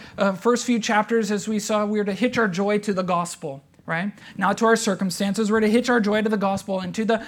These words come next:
sovereignty of God, to the character of God. And now he's just very specifically doing this. It's simply this, to be satisfied in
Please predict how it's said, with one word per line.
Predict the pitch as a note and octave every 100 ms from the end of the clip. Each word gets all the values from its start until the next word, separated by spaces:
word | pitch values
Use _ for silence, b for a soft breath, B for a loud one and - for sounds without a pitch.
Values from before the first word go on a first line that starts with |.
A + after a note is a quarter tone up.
| B
sovereignty | - A3 A#3 C4 A#3+ B3
of | G#3+
God, | F#3 F3+ F3
to | G#3+
the | A3+
character | A3+ - B3+ C#4 C#4 B3 A#3+ B B G3+
of | F#3+
God. | F3+ F#3+ F#3+
And | G3+
now | A3 C4+ C4+
he's | A#3+ G3+
just | A3+ A3
very | G3 A3+ G#3+
specifically | - - A3 - C#4+ D4+ B3+ - F#3+
doing | F3+ A#3 E3
this. | - D#3 - - B B -
It's | E3+
simply | - A#3 A3+ G#3+
this, | F#3 F3+ G3 - -
to | - F3
be | F3+ F3+
satisfied | - - F#3+ A3+ A#3 - D3 C#3+ D3
in | D#3+ D#3+ D3